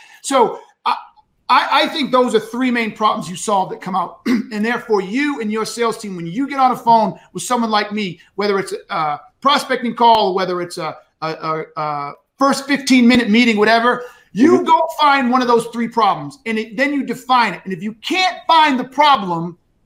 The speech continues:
Speaker 1: let 'em go. But all
Speaker 2: Yep.
Speaker 1: that other questioning you asked me, go watch this again and see how little of that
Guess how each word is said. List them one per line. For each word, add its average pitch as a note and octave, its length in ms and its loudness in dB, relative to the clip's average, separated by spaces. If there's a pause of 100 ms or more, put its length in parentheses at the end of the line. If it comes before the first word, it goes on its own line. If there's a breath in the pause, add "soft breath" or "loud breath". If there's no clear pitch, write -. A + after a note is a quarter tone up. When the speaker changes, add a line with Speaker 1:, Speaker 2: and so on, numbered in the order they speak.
(120)
Speaker 1:
let C4 240 -2
'em C4+ 160 -4
go. B3 400 0 (360)
But A#3 120 -2
all - 160 2
Speaker 2:
Yep. - 80 4
Speaker 1:
that E4 100 -4
other D4+ 100 -4 (200)
questioning C#4 400 -6
you B3+ 120 -4
asked B3 280 -2
me, B3 80 -10
go C#4+ 180 -2
watch D#4+ 240 0
this - 180 -10
again A#3 280 -4
and F#3+ 100 -8
see C4 200 -8
how A#3+ 140 0
little B3 380 -4
of G3 140 -2
that G3 180 -2